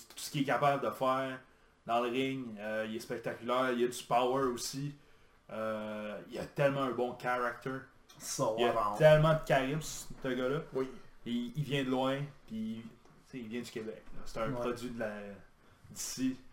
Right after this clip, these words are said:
Speaker 1: Fait que, euh,
Speaker 3: Ah, puis il a bûché, hein.
Speaker 1: Oui,
Speaker 2: Ouais.
Speaker 1: oui.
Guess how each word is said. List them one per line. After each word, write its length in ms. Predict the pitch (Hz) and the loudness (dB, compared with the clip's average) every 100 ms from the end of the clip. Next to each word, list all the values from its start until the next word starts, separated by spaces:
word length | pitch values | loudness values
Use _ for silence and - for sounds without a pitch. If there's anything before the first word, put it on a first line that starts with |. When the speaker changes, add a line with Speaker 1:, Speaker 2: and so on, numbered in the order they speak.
| - - - | -20 -20 -18
Speaker 1:
Fait 340 | - 151 - 101 | -16 -16 -16 -14
que, 40 | |
euh, 360 | 101 98 95 95 - - - - - - | -14 -12 -14 -14 -18 -20 -20 -20 -12 -4
Speaker 3:
Ah, 60 | |
puis 120 | 147 156 | 6 6
il 40 | |
a 40 | |
bûché, 460 | 139 113 - 175 139 | 6 2 6 8 6
hein. 80 | 131 - - | 0 -8 0
Speaker 1:
Oui, 420 | 147 156 160 151 | 6 8 10 8
Speaker 2:
Ouais. 300 | 139 143 147 147 | 12 12 12 10
Speaker 1:
oui. 200 | 127 | 6